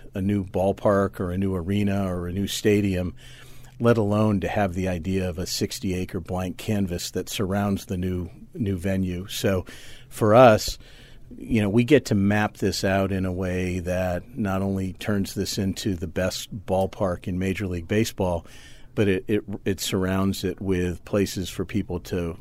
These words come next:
to live, work, and play. And the ability with fourteen acres of green space and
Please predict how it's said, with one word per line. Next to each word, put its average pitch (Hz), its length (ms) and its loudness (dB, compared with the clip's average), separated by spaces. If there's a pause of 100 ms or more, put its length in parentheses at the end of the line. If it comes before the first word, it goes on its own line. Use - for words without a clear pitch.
(120)
to 90 160 -6
live, 95 280 0
work, 95 360 0
and 95 160 0
play. - 440 0 (480)
And 95 240 -2
the 92 60 -2
ability 95 540 2
with 90 260 -4
fourteen 104 480 -2
acres 95 400 0
of 82 160 -8
green 101 320 2
space 95 480 -2
and 90 140 -2